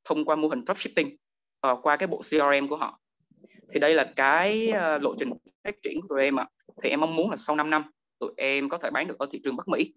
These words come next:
vì đây là một thị trường rất là lớn. Thì trong những năm đó tụi em sẽ phải xây dựng cái đội ngũ cốt lõi nè, cái setup nhà máy nè, và xây dựng cái hệ sinh thái làm sao để có thể chăm sóc được khách hàng B two B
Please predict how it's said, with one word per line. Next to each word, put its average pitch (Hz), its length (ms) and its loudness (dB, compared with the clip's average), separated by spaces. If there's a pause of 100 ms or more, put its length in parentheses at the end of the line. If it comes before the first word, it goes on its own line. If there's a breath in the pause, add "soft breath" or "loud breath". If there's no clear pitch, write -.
vì 139 60 -6
đây 143 120 2
là 139 60 0
một 127 140 -4
thị 120 140 -6
trường 131 80 -6
rất 175 120 -4
là 135 80 0
lớn. 135 240 2 (640 soft breath)
Thì 127 60 -2
trong 156 220 2
những 156 160 4
năm 165 180 2
đó 165 200 2
tụi 151 60 2
em 147 100 0
sẽ 135 200 -4
phải 165 200 -2
xây 160 240 0
dựng - 220 -2
cái 185 100 -4
đội 190 120 -4
ngũ 269 180 -2
cốt 208 140 4
lõi 170 200 0
nè, 180 140 -2 (440)
cái 156 400 2
setup 156 280 -2
nhà 131 100 0
máy 127 200 2
nè, 196 120 0 (240)
và 127 80 -8
xây 143 260 -2
dựng - 180 -4
cái 175 120 -4
hệ - 100 -2
sinh 143 160 -2
thái 147 260 4
làm 131 140 -2
sao 143 320 2
để 139 140 -6
có 160 160 -2
thể - 120 0 (120)
chăm 156 140 2
sóc 208 160 -2
được - 100 0
khách - 160 -8
hàng 123 260 -2 (140)
B 143 40 -6
two 143 160 -4
B 147 40 0